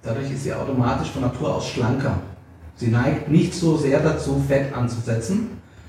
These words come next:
während, äh, Claudia Schiffer sehr, sehr wohl dazu neigt. Das heißt, sie müsste natürlich viel mehr, sie muss viel mehr tun, um schlank zu bleiben. Ihre Ernährung achten, Bewegung und so weiter.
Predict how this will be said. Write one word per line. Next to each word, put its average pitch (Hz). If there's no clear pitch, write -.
während, 127
äh, 131
Claudia 117
Schiffer 185
sehr, 151
sehr 143
wohl 170
dazu 117
neigt. 110
Das -
heißt, 117
sie 127
müsste 123
natürlich 127
viel 127
mehr, 147
sie 139
muss 160
viel 165
mehr 151
tun, 185
um 131
schlank 127
zu -
bleiben. 117
Ihre 113
Ernährung 143
achten, 143
Bewegung 123
und 117
so 120
weiter. 98